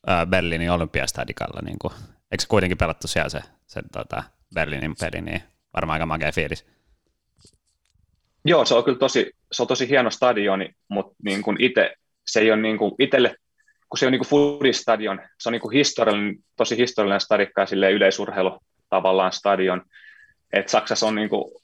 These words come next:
Speaker 2: hienompiikin, hienompiikin stadion, että olisi ollut vielä hienompaa päästä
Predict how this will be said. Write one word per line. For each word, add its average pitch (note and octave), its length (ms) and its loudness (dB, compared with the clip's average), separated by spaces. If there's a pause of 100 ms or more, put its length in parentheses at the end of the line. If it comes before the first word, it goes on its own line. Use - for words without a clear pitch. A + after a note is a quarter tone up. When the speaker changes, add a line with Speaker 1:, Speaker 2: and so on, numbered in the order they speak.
(800)
Speaker 2:
hienompiikin, G#2+ 760 2 (240)
hienompiikin G#2+ 500 2
stadion, G2+ 420 2
että F#2+ 180 0
olisi G#2+ 120 -2
ollut G#2+ 120 -2
vielä A#2+ 180 2
hienompaa G2+ 340 0
päästä - 260 -4